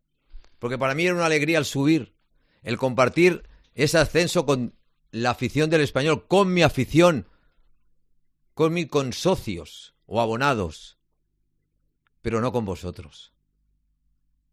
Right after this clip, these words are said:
Con vosotros no, porque sois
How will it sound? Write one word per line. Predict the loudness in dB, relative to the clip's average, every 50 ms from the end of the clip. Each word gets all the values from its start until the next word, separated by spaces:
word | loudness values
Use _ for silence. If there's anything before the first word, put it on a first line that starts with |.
| _
Con | -8 -6 -4
vosotros | -4 -6 -6 -8 -8 -10 -10 -10
no, | -12 -16 -16 -18 _ _ _ _ _ _ _ _ _ _ _ _ _ _ _ _ _ _ _ _ _
porque | _ -8 -6 -6 -6
sois | -6 -6 -6 -8 -8 -12